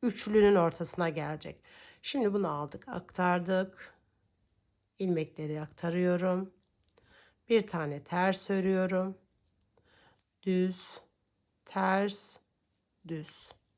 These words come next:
İpi öne aldım. Üç ilmeğe şişe aktarıyorum.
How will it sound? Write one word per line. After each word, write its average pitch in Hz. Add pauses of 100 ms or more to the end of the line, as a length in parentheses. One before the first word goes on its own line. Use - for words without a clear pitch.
(800)
İpi 190
öne 156
aldım. 190 (960)
Üç 202
ilmeğe 156
şişe -
aktarıyorum. 185